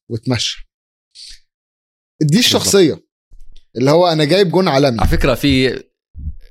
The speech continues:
Speaker 2: في، في شغلة حلوة صارت هون، ميزو. أنا بتذكر الجول هذا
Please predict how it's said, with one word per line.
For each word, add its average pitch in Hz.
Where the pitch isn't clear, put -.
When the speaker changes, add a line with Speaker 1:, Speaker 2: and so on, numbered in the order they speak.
Speaker 2:
في، 127
في 123
شغلة 131
حلوة 131
صارت 110
هون، 110
ميزو. 101
أنا 113
بتذكر 107
الجول 110
هذا 120